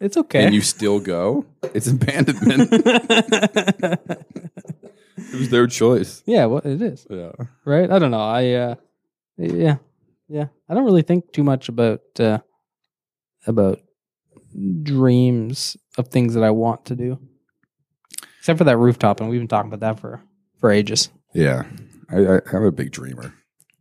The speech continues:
Speaker 2: Especially when it comes to my property, 'cause my property is very, you know, adaptable. Like, you can change it and put stuff in.
Speaker 1: Yeah.
Speaker 2: So, like,
Speaker 1: His property is really big.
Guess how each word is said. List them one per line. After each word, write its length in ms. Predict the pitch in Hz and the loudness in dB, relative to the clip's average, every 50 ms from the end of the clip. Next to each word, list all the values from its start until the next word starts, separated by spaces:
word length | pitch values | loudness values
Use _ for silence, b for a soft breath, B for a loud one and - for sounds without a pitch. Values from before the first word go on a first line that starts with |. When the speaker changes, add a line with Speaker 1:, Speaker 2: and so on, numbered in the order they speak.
| _ _ _ _ _ _ _ _ _ _ _ _ _ _ _ _ _ _ _ _ _ _ _ | _ _ _ _ _ _ _ _ _ _ _ _ _ _ _ _ _ _ _ _ _ _ _
Speaker 2:
Especially 260 | - - - - - 113 | -6 -4 0 2 2 2
when 80 | 95 | 2
it 20 | - | 2
comes 140 | 85 78 | 0 0
to 60 | - 73 | 0 -2
my 80 | 67 | -4
property, 480 | - - - 69 67 - - 71 57 71 | -4 -2 -2 -2 -2 -2 -2 -4 -4 -4
'cause 120 | 71 - | -4 -4
my 80 | 85 76 | -4 -4
property 420 | - 76 80 78 78 - 80 73 67 | 0 2 4 4 4 2 -2 -4 -4
is 120 | 62 - | -6 -8
very, 380 | - 76 69 67 69 69 69 67 - _ _ _ _ _ _ - _ _ _ _ _ _ _ _ _ _ - - _ _ _ _ _ _ _ - | -8 -8 -6 -6 -6 -8 -10 -12 -14 _ _ _ _ _ _ -20 _ _ _ _ _ _ _ _ _ _ -20 -20 _ _ _ _ _ _ _ -2
you 120 | 87 78 | -2 0
know, 100 | 67 65 | 0 0
adaptable. 600 | 64 71 71 71 65 - - - 76 73 78 76 | -4 -2 -2 -2 -2 0 -2 -2 -2 0 2 2
Like, 180 | 76 71 60 - | 2 0 0 -2
you 60 | 80 73 | -2 -2
can 140 | 76 67 | -2 -4
change 320 | - - - 69 71 69 71 | -2 -2 -2 0 -2 0 0
it 160 | 71 69 71 | -2 -2 -2
and 300 | 71 69 - - - - | -4 -8 -8 -12 -12 -6
put 140 | - - 76 | -6 -4 -4
stuff 200 | - 82 73 - | -2 -4 -4 -4
in. 140 | 78 71 - _ _ _ _ _ _ | -6 -10 -12 _ _ _ _ _ _
Speaker 1:
Yeah. 200 | - 120 117 104 - _ _ _ _ | 0 0 0 0 -2 _ _ _ _
Speaker 2:
So, 200 | - - 80 76 | -12 -10 -6 -4
like, 220 | 73 71 71 - | -4 -4 -6 -6
Speaker 1:
His 180 | - - - 82 | -4 -4 -4 0
property 400 | - 151 147 160 160 - 170 147 | 2 4 4 4 4 2 0 0
is 100 | 127 117 | 0 0
really 400 | 117 120 123 123 123 120 120 110 | 0 0 0 0 2 0 0 -2
big. 500 | 104 - - 110 110 120 135 143 - | -2 -4 -4 -2 -2 -2 -2 -4 -8